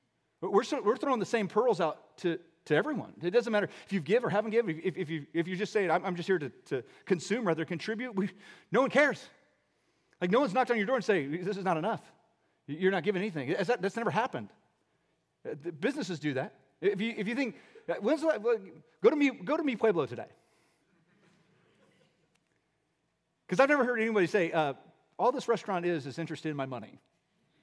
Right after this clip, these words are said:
You better believe they are. You, you go there sometime and, and, and you, you try to prove that it, they're not. They're not. Like, you just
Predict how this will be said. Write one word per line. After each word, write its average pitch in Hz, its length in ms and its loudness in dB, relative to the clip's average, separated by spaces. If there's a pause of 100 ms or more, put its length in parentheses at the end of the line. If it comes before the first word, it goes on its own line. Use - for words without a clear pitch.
(220)
You 208 120 -14
better 196 200 4
believe 185 200 2
they 127 120 0
are. 135 200 -6 (1600)
You, 202 100 -4
you 254 120 -4
go 269 100 8
there 214 160 6
sometime 175 340 0
and, 147 100 -2
and, 175 200 -2
and 175 100 -4
you, 175 180 -4
you 180 120 -6
try 175 140 0
to 156 60 0
prove 147 280 -2
that 131 120 -2
it, 131 120 -8
they're 143 100 0
not. 123 320 -8
They're 131 100 -6
not. 123 220 -8 (580)
Like, 143 100 -4
you 196 100 -2
just 190 180 -8